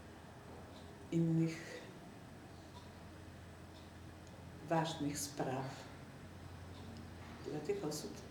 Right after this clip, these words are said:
była tylko biblioteka. Nie było, że się szło do domu i się zostawiało problemy biblioteczne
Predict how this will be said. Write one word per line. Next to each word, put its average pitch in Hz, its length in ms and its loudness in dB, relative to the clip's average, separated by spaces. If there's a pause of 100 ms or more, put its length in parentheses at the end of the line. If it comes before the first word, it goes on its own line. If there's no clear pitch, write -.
(180)
była 160 220 6
tylko 165 380 2
biblioteka. - 800 0 (3500)
Nie 214 140 8
było, 269 340 12
że 170 120 8
się 165 200 4
szło - 220 4
do 156 200 8
domu 139 320 4 (580)
i 170 40 2
się 165 160 4
zostawiało 165 840 6
problemy 160 800 6 (840)
biblioteczne 139 920 4